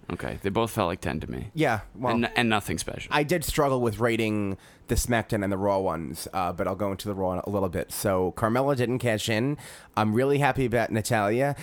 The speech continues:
Speaker 2: It sucks that she's a heel because I imagine how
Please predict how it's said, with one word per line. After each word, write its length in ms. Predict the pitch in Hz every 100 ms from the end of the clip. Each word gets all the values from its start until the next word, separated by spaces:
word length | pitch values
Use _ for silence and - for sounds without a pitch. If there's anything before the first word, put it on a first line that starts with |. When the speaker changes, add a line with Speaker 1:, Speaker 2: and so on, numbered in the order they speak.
| -
Speaker 2:
It 160 | - 147
sucks 280 | - 233 -
that 120 | 220
she's 200 | - 175
a 60 | 131
heel 480 | 107 127 127 143 135
because 340 | 131 131 117
I 120 | 104 117
imagine 480 | 113 113 113 120
how 260 | 104 107 104